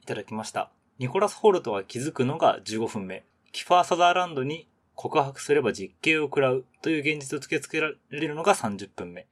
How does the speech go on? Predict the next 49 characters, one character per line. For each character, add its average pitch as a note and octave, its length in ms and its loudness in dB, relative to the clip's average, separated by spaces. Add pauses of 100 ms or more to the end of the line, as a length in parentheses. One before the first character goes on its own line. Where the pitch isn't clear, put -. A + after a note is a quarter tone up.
(280)
三 G3 220 0
幕 A3 180 0
構 A3 180 4
成 C3 140 2
と B2 100 -6
か G#2 100 -4
意 B2 80 -6
気 - 80 -16
説 - 240 -8
も C#3 160 -6
こ - 120 -6
れ C3 80 0
が D3 100 0
正 A2 200 -2
解 A2 160 -2
な G#2+ 100 -6
ん F#2 60 -10
だ - 60 -16
と。 - 120 -20 (360)
エ C3+ 60 -8
ス C3 120 0
エ G#3 140 2
ヌ G3 80 -6
エ G3 140 -6
ス D#3 100 -10
な D#3+ 80 -4
ど C#3 100 0
使 - 240 -6
わ D3+ 120 -2
ず D3+ 100 -10
と B2 120 -6
も、 D3+ 280 -2
ア - 80 -12
メ B2 80 -4
リ C#3 80 -4
カ D3 80 -4
の C#3+ 100 -4
伝 C#3 200 2
統 E3 200 -2
的 - 200 -4
な D#3 80 0
司 - 160 -10
法 D3 200 0
制 F3+ 180 2
度 C3 100 2
の G#2 80 -4
も G2 180 -12
と F3 120 0
に、 B2 180 -2